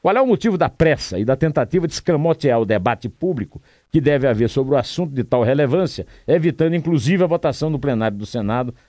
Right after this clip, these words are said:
da Lei Geral de Telecomunicações? Quarto, que argumento foi tão forte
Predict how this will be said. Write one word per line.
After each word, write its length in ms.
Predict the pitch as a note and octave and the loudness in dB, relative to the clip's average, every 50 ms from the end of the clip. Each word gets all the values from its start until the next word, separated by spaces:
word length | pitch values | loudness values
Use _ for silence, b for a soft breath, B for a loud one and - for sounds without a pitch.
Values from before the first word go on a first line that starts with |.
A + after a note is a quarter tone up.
| b b b _ | b b b _
da 300 | E2+ E2+ B2 B2 A#2+ A2+ | -4 0 2 2 2 2
Lei 200 | G#2+ A2 A#2 A#2 | 2 2 0 0
Geral 320 | G2 G2+ A#2+ A2 G#2 A2 G#2+ | 0 0 0 0 0 -2 -2
de 80 | F2+ | -4
Telecomunicações? 960 | E2 - A2 G2+ F#2 - G2+ F#2+ F#2 E2+ - E2+ D#2 - - C2+ A1 - - | -4 -4 -4 -4 -4 -4 -6 -6 -6 -6 -6 -8 -10 -10 -14 -18 -18 -18 -10
Quarto, 440 | _ - D#3+ E3 B2 - - _ _ _ _ _ _ _ _ _ _ | _ 0 0 2 0 -2 -6 _ _ _ _ _ _ _ _ _ _
que 80 | - A3+ | 2 2
argumento 540 | A#3 G#3+ F#3+ G#3+ G#3+ F3 F3+ G3+ F#3 - - | 2 4 2 2 2 4 4 4 2 0 0
foi 140 | F3+ F3 | -2 0
tão 180 | - - F#3+ D3+ | 0 0 0 0
forte 500 | - - - E3+ D#3+ B2 - - - - | -2 0 0 2 2 0 -2 -8 -20 -20